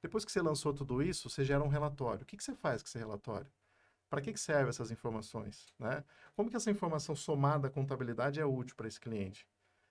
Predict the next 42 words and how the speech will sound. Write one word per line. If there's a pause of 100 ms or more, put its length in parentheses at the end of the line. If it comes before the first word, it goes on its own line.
(200)
E
é
isso
que
acontece.
O
cliente,
ele
acaba
tendo
uma
curva. (440)
Esse
cliente
hoje
no
mercado,
ele,
ele
chega
nessa,
nessa
altura. (760)
A
gente
acabou
no
B
P
O
se
especializando
muito
pra
empresas
de
e-commerce,
negócios
digitais,
infoprodutores
também, (520)
que